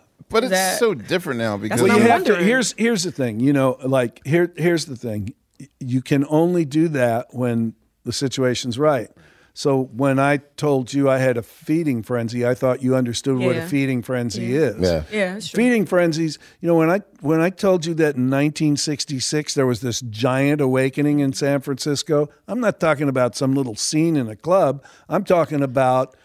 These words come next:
Speaker 1: Yeah,
Speaker 3: the world.
Speaker 1: a movement.
Speaker 3: A
Speaker 1: Yeah.
Speaker 3: thing popped out, you know, it was like, "Whoa, whoa, <laughs> there's a whole different way this can all work."
Speaker 4: Yeah.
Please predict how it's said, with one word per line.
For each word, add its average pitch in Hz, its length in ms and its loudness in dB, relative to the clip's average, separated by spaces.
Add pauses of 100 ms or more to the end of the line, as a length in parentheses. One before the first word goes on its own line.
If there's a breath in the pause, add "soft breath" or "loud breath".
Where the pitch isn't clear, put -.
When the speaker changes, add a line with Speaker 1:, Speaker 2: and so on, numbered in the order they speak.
(120)
Speaker 1:
Yeah, 147 180 2
Speaker 3:
the - 80 4
world. 156 640 4
Speaker 1:
a - 20 -2
movement. 180 360 -2 (120)
Speaker 3:
A 156 60 -2
Speaker 1:
Yeah. 147 60 6
Speaker 3:
thing 196 580 2 (420)
popped 185 340 2
out, 202 400 0
you 139 100 2
know, 139 240 2
it 143 180 0
was 135 200 -2
like, 135 200 2 (280)
"Whoa, 147 640 0 (180)
whoa, 175 720 0
<laughs> 147 40 -6
there's 147 180 -2
a 151 80 2
whole 160 220 2
different 156 340 -4
way 170 160 2
this 147 160 -4
can 147 180 -4
all 147 180 2
work." 175 280 -2
Speaker 4:
Yeah. 87 60 -18